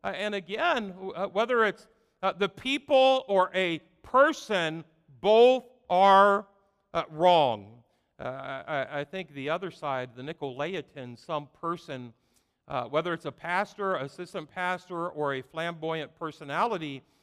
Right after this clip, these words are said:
um, I, I love what Paul said in Second Corinthians chapter one when he said,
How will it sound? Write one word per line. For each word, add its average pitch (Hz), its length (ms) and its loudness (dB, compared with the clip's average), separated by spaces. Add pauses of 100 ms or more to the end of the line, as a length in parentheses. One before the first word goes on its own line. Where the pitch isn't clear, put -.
(360)
um, 131 600 0
I, 147 120 -4
I 170 180 -2
love 208 360 -2
what 320 220 -4
Paul 202 240 0
said 196 220 -6
in 147 100 -8
Second 190 340 -10
Corinthians 165 560 -8
chapter 151 340 -6
one 165 340 -6
when 151 100 -8
he 143 100 -10
said, 143 400 -6